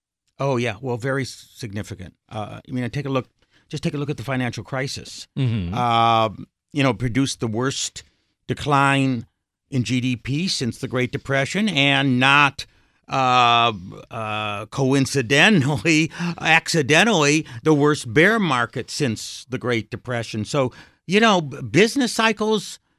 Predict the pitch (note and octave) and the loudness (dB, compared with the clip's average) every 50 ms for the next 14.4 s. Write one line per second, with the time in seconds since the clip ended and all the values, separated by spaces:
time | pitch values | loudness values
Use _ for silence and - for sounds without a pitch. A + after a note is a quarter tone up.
0 | _ _ _ _ _ _ _ _ - F#3 F3+ G#3 G3+ G3 G3 G#3 G#3 G#3 F3+ - | _ _ _ _ _ _ _ _ -8 -2 0 2 4 4 4 4 4 2 0 0
1 | E3+ F#3 F#3+ G3 G#3 G#3+ - - - D#3 E3+ F#3 G3 F#3+ _ _ A#2 B2 C3 C#3 | 2 2 2 2 2 0 -4 -4 0 2 2 2 0 -2 _ _ -20 -16 -16 -14
2 | C#3+ B2+ D3+ D#3 E3 F#3 G3 F#3+ F3 F3 F3 - - - F#3 F3+ F#3 G3 G3 F#3 | -14 -8 -2 0 0 0 2 0 0 0 -2 -2 -4 -2 0 0 2 2 2 2
3 | E3+ D#3 - - F3+ F#3+ G#3 A3 - - A3+ A3+ A3 G#3 F3+ D#3 - - - A2 | 0 0 0 0 2 2 2 2 2 0 0 0 0 0 0 -2 -6 -10 -14 -12
4 | - C3+ B2 D3 E3+ G3 E3+ D3 A#2 D3 D#3 D3+ - - - B2+ B2+ C#3+ E3 F3+ | -10 -4 -2 -2 0 0 -2 -2 -2 -4 -6 -6 -10 -16 -12 -4 -2 -2 0 0
5 | F3 D#3+ D3+ D#3+ E3+ F3 D3 D3 D#3+ E3 E3 E3 E3 - _ _ _ _ _ - | 0 0 0 0 0 0 -2 0 0 0 0 -2 -4 -10 _ _ _ _ _ -2
6 | C#3 C#3 D3+ D#3 C3 C#3 D3 C3+ - - C#3+ C#3 D3 - - - A2+ A2 A#2+ D3 | -2 0 0 -2 -2 -4 -6 -6 -4 -4 -4 -4 -4 -6 -6 -6 -4 -4 -4 -6
7 | D#3 - B2+ G2 - - - - - _ _ _ _ - - F3 E3+ F#3 G#3+ B3+ | -6 -8 -10 -12 -12 -14 -18 -18 -20 _ _ _ _ 2 2 4 4 6 4 2
8 | A#3+ - B3+ B3+ A#3+ A#3 - - A3 A3+ A3+ F#3 E3+ D#3+ B2+ B2 A#2+ G#2+ A2+ G#2+ | 2 4 6 6 6 6 6 4 4 2 2 2 2 2 2 2 0 -2 -4 -6
9 | G#2 G2+ - - - F3+ F#3+ - - _ - - A#3+ B3 A3 - A#3+ A3+ A3 G#3 | -6 -6 -4 2 4 4 4 2 0 _ -4 0 0 0 0 2 4 4 4 4
10 | G#3 G3+ - - D#3 E3 D#3+ D#3 D#3 D#3 - - A#2+ - - C#3 C3 C3 C3 C3+ | 2 0 2 2 4 4 6 6 4 4 2 -2 -8 -14 -10 -8 -8 -8 -8 -10
11 | - - A#2 B2+ B2+ B2+ C3+ C3+ - D#3+ D3 B2 - - C#3 C3 C3+ - - - | -8 -6 -4 -4 -2 -2 -2 -4 -4 -4 -6 -6 -2 0 2 2 2 0 -2 -4
12 | D#3+ C3 B2 A#2 A2 G#2+ G#2 G#2 G#2 B2 D#3 G3 A#3+ A3 - - - F#3+ F#3+ F#3 | -2 -2 0 0 0 0 -2 -2 -2 -2 -2 0 -2 -4 -6 -6 -6 -6 -6 -2
13 | - G3+ F#3+ E3 - F3+ D#3+ F3+ F3 D#3+ - E3 D#3 D#3+ D3+ C#3+ C3 A2+ - B2+ | -2 -2 -2 -2 -4 -6 -4 -4 -4 -4 -4 -6 -6 -4 -4 -4 -4 -2 -2 -2
14 | B2 A#2 - - C#3 C3+ C3 C3 | -2 -2 -4 -6 -4 -4 -4 -4